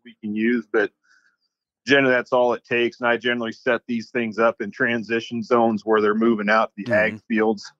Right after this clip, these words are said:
Speaker 1: um, where they'll get the rest of their feed. So they're, they're areas you, I'd hunt anyways, and the bait just kinda sweetens this pot up a little bit.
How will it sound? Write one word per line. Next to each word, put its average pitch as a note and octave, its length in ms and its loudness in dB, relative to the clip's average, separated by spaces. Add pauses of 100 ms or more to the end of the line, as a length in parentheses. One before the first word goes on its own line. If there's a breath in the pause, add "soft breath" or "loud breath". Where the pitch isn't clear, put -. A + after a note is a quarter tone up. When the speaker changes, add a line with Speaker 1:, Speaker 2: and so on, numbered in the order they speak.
(180)
Speaker 1:
um, G#2 400 2
where A2+ 200 2
they'll G2 140 2
get - 220 -14
the G2+ 80 -2
rest G#2 280 0
of A#2+ 80 -2
their A2+ 160 2
feed. A#2+ 420 -2
So G2 440 2
they're, A#2 140 4
they're C#3 160 6
areas D3+ 380 2
you, A2 120 -4
I'd A2+ 180 0
hunt A#2 220 -4
anyways, B2+ 540 -2
and G#2+ 140 -20
the G#2 60 -20 (120)
bait A2+ 300 -4
just A2+ 280 -10
kinda G#2+ 460 0
sweetens A2 460 -6
this G2 120 -10
pot G#2 320 4
up F#2 160 -4
a F#2 40 -14
little G2 180 -4
bit. G#2+ 300 0